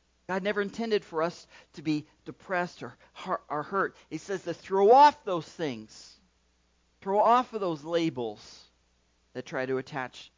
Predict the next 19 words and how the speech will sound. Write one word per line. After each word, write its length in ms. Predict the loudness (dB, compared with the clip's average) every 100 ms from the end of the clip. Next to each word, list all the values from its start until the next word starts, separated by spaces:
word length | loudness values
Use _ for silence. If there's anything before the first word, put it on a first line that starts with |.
| _
themselves 560 | -12 -10 -6 -8 -8 -14 _ _ _ _ _ _ _ _
to 200 | -6 -6
us. 360 | -6 -12 -20 -20 _ _ _ _ _ _ -4
I 220 | 0 0
was 300 | -2 -4 -10
very 320 | -4 0 0 0
early 280 | -2 -2
in 80 | -2
life, 300 | 0 0 -2 _ _ _ _ _
uh, 260 | -2 -2 -4 -10 _ _ _ _ _ _ _ _ _ _ _ _ -8
I 120 | -4
was 300 | -2 -4 -10 -20 _ -2
told 460 | 4 6 4 2 -14 _ -8
that 160 | -2 2
I 80 | 2
was 140 | 2
not 200 | 0 0
a 40 | -2
leader. 420 | -4 -4 -6